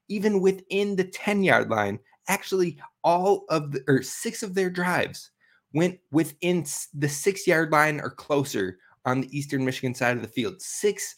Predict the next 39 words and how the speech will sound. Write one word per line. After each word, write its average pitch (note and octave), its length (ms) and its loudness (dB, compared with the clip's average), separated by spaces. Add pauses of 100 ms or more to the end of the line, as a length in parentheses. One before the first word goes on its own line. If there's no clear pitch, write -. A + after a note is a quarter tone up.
(140)
of D3+ 160 -2
your C#3+ 300 0
eight C#3 260 0
drives, B2 480 -4 (380)
and C3 100 -2
yet C3+ 140 -2
we D3 200 0
only D3+ 360 0
walked C3+ 400 -2
away A#2 460 0 (180)
with - 260 -6
two C3+ 500 4 (380)
touchdowns. - 680 -4 (320)
That C3 260 -4
can't D3 300 -4
happen B2+ 500 0 (140)
in A#2+ 100 -2
the A2 80 -2
big G2+ 240 -4
games. F2 300 -6 (180)
You C#3+ 140 2
have C3 460 0
to D3+ 100 0
turn E3 260 -2
those D#3+ 240 -2
field E3+ 320 4
goals F#2 400 2 (360)
into C3 680 -2
touchdowns. C3 580 -4 (260)
Now, B2+ 100 -2
you're C#3+ 120 0
talking D#3+ 280 -4
about D3+ 280 4 (480)
the A#2 100 -2
first D3 300 4
drive C3 180 2
of C3 40 -8
the C3 60 -4
game. A2+ 260 -6